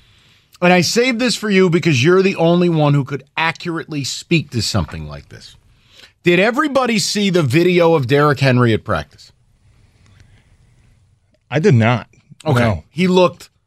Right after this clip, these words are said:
Speaker 2: From yesterday?
Speaker 1: He looked unbelievable.
Speaker 2: Which isn't surprising.
Speaker 1: No,
Speaker 2: Yep.
Speaker 1: and it was one of these things where he was even, like, really giving it to his teammates.
Speaker 2: Yeah.
Speaker 1: Full contact. And I thought of this, and I said, "Okay,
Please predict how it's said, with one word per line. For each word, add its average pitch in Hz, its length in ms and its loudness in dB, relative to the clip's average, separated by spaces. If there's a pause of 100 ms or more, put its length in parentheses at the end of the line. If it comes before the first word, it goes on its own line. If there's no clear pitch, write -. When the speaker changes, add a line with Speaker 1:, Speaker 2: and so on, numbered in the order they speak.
(140)
Speaker 2:
From 110 340 0
yesterday? 160 560 0
Speaker 1:
He 208 140 2
looked 240 220 2
unbelievable. 151 800 0 (420)
Speaker 2:
Which 123 180 0
isn't 123 200 6
surprising. 90 500 -4
Speaker 1:
No, 208 220 2
Speaker 2:
Yep. - 140 -2
Speaker 1:
and 170 140 0
it 190 120 0
was 185 220 0
one 208 160 2
of 226 60 0
these 214 180 0
things 196 200 0
where 175 100 4
he 185 160 2
was 208 220 2
even, 180 280 2
like, 151 440 0 (600)
really 185 300 4
giving 160 320 2
it 135 120 0
to 151 120 -2
his 120 140 -2
teammates. 101 680 -4
Speaker 2:
Yeah. 113 180 -4
Speaker 1:
Full 208 280 2
contact. 107 680 -6 (840)
And 208 100 2
I 226 100 2
thought 247 300 0
of 101 80 -6
this, 85 280 -20
and 175 80 -8
I 180 80 0
said, 220 160 -6
"Okay, 165 260 -6